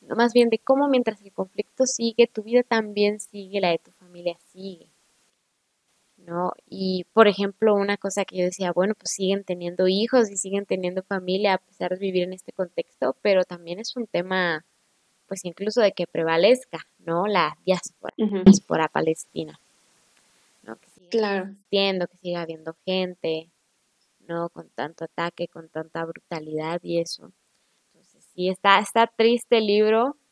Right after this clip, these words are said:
Speaker 1: como que sí tiene momentos donde sí te pon-,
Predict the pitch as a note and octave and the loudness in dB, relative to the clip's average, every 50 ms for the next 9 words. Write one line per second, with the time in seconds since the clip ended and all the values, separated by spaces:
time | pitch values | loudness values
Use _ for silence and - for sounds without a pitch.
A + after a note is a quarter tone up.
0 | _ _ _ _ _ _ - G#3+ G3+ G3+ F#3+ - - - - - B3+ B3 A#3+ A#3 | _ _ _ _ _ _ -10 -8 -6 -6 -8 -10 -12 -12 -4 0 0 0 2 0
1 | G#3 F#3+ F#3+ F#3+ F#3 F#3+ - G#3+ G#3 G3 F#3 - F3+ F3 E3+ E3+ _ _ - - | 0 0 0 -2 -2 -2 -4 -4 -4 -4 -4 -6 -6 -6 -8 -12 _ _ -10 -10
2 | - - F#3 F3+ F3 | -8 -4 -4 -6 -6